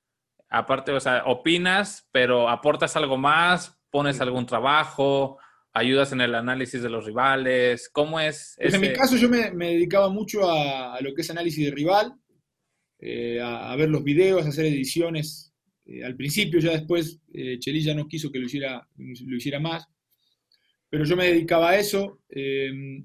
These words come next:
Speaker 2: me dedicaba a, a, a sugerir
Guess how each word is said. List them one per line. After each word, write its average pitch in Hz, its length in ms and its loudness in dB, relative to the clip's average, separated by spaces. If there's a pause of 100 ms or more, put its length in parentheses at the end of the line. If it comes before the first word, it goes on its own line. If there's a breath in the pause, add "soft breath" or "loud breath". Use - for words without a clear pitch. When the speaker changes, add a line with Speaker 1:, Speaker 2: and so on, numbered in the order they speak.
(340)
Speaker 2:
me 139 160 -8
dedicaba 143 1040 0
a, 120 100 -12 (480)
a, 127 260 -6
a 143 100 -10
sugerir 160 720 2